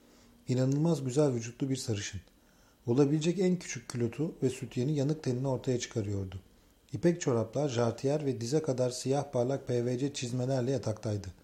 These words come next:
Yanında duran kıvrılmış kamçı, görüntüye erotik bir renk katıyordu. Kadın olanları kendine saklayacağından emin olunabilecek bir güzellik abidesiydi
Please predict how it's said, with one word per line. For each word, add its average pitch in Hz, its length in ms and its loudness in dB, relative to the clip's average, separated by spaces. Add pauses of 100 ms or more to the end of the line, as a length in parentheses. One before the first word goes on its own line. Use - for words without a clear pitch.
(640)
Yanında 147 420 4
duran 127 260 2
kıvrılmış 131 460 -2
kamçı, 117 440 -4 (360)
görüntüye 135 420 4
erotik 147 340 0
bir 135 140 0
renk 131 180 0
katıyordu. 98 520 -4 (640)
Kadın 143 220 4
olanları 147 460 2
kendine 139 360 0
saklayacağından 131 680 0
emin 139 220 -2
olunabilecek 131 640 -4
bir 139 60 0
güzellik 131 500 0
abidesiydi 104 640 -2